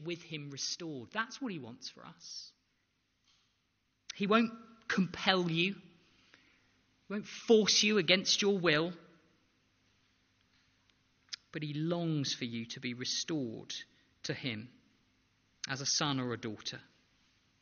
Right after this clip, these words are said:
And there will be terrible eternal consequences if we don't.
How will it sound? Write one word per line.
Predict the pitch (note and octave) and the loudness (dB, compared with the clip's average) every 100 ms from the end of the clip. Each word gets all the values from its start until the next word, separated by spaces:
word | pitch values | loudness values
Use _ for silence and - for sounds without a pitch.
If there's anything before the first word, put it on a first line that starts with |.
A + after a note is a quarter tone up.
| _ _ _ _ _ _ _ _ _ _ | _ _ _ _ _ _ _ _ _ _
And | D#3 | -8
there | E3 | -4
will | E3+ | -4
be | E3+ F3+ | -4 -6
terrible | - C4 B3+ F3+ E3+ | -6 -4 -4 -2 -4
eternal | E3 G#3 F3 | -4 -4 -6
consequences | D#3+ - A3 - - C3+ - B2+ | -8 -10 -10 -12 -8 -8 -8 -8
if | C3 - | -12 -10
we | D3 | -8
don't. | D#3+ G3+ - - | -6 -8 -10 -16